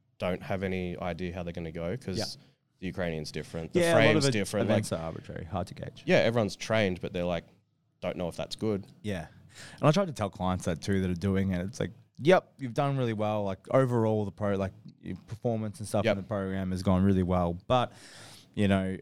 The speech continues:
Speaker 2: it's really hard to gauge a pull and drag and a Ukrainian deadlift and, like, a frame hold around it. So,
Speaker 1: Yep.
Speaker 2: because there's so many variables, it's like, do you,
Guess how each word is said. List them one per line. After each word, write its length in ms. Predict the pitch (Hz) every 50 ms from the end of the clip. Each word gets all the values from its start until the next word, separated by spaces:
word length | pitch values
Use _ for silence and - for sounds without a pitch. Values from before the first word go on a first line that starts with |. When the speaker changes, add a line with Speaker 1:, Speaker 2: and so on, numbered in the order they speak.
| - -
Speaker 2:
it's 240 | 110 104 - - -
really 340 | 113 107 107 107 104 101 95
hard 500 | 87 - 107 107 101 98 98 101 92 -
to 240 | - - 101 98 92
gauge 760 | 85 - 95 92 92 92 92 92 92 90 87 82 - - - - -
a 580 | 95 92 90 90 90 87 85 85 85 85 85 85 -
pull 280 | - - 156 151 151 131
and 120 | 117 107 98
drag 480 | 87 101 101 98 95 95 95 95 87
and 120 | 92 92 92
a 20 | 92
Ukrainian 680 | 92 90 87 - - 120 117 113 110 107 104 104 101 90
deadlift 640 | - 101 98 92 95 95 95 92 90 87 - - 98 92
and, 140 | 90 90
like, 240 | 87 87 87 85 -
a 280 | 92 85 87 87 85 82
frame 500 | - - - - - 113 107 107 104 98 87
hold 400 | - 104 101 98 98 98 95 92
around 360 | 92 92 95 95 92 92 90
it. 60 | 87
So, 180 | 82 - 101 95 - - - - -
Speaker 1:
Yep. 140 | 104 104 127
Speaker 2:
because 200 | 139 135 127 110
there's 160 | 127 113 -
so 260 | - - 110 90 92
many 280 | 98 101 104 107 110 98
variables, 720 | 85 98 85 80 82 90 95 98 98 101 117 127 131 120
it's 120 | 104 85
like, 160 | 98 95 - - _ _ _ - - - - - - - - - - _ _ - -
do 80 | 165 175
you, 220 | 180 170 156 135